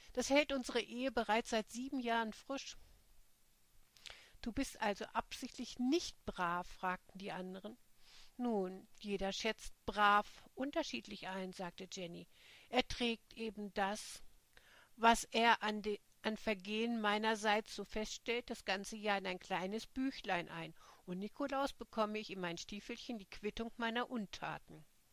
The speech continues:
Die anderen schüttelten fassungslos den Kopf. Wer hätte das gedacht?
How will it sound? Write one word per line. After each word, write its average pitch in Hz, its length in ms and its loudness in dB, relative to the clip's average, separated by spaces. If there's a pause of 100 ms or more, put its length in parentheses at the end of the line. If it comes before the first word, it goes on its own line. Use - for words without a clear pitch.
(880)
Die 202 100 -8
anderen 180 440 -6
schüttelten 180 500 -4
fassungslos 180 680 -4
den 175 180 -10
Kopf. - 240 -8 (140)
Wer 165 100 -4
hätte 156 240 -4
das 151 220 -6
gedacht? - 560 -4